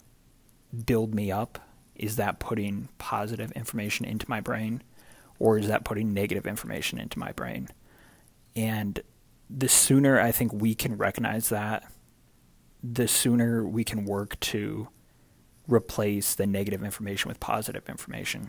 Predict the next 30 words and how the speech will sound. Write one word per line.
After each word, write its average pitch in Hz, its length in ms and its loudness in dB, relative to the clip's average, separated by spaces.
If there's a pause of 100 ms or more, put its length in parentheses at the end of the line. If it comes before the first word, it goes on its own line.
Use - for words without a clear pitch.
(120)
So 110 340 2 (720)
just 147 140 6
kinda 156 140 12
practically 131 500 8
speaking, 107 580 4
how 117 300 2
this 113 240 2
looks 110 200 4
for 107 140 -2
me 104 220 -2
on 104 80 -2
a 98 60 -4
daily 101 260 -2
basis 101 500 -4
would 104 160 -4
be, 101 360 -2 (720)
you 120 180 2
know, 107 160 -2
instead 120 340 2
of 107 100 0
watching 101 680 0
some 104 540 -4 (1000)
video 123 600 8
to - 220 0
just 117 220 2
kind 117 160 0
of 104 80 -4
mindlessly 104 600 0
pass - 340 -2
time, 104 480 -4